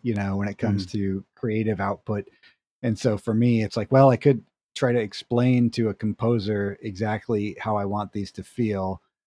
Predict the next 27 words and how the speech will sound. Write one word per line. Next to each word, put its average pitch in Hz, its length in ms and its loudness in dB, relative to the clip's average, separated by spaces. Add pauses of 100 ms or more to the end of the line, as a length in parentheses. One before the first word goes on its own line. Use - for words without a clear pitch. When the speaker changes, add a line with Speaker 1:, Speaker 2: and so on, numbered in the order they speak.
(260)
Speaker 1:
or 107 160 0
I 104 40 -2
could 98 140 -8
just 95 200 -8
do 104 140 -2
it 95 100 -6
myself. 92 720 -8
And, 151 200 2
you 151 120 6
know, 143 60 8
the 131 100 4
reality 151 480 10
of 120 120 4
it 113 80 2
is 117 160 2
I 110 100 0
could 104 180 -6
probably 110 260 2
hire 107 300 0
a 98 40 -6
composer 107 460 -4
that 95 160 -4
would 101 140 -8
do 110 120 -4
something 101 380 -6
completely 110 680 -8
unexpected 107 880 -4